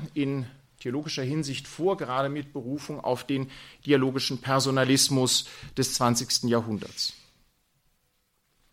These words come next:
Es muss ein ursprüngliches und bleibendes Beziehungsverhältnis des Menschen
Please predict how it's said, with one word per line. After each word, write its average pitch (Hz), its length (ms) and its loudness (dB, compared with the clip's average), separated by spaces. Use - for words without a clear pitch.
Es 147 120 2
muss 208 220 8
ein 160 180 6
ursprüngliches 170 760 2
und 160 140 -2
bleibendes 135 540 6
Beziehungsverhältnis 123 1700 2
des - 200 -4
Menschen 117 540 2